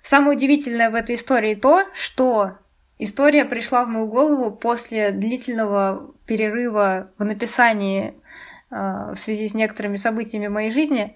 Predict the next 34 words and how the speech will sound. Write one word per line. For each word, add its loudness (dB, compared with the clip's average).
грустными. -6
И -4
я 2
очень -2
ждала, 8
на 2
самом 8
деле, 4
этого 2
момента, 2
и -10
я -2
не -4
думала, 0
что -6
он 0
придет -2
настолько -2
внезапно, 2
в -4
два 6
часа 2
ночи, 6
когда 4
я 4
уже 0
вроде -2
как -4
хочу 2
спать, 4
но 2
не 0
могу 2
уснуть. -6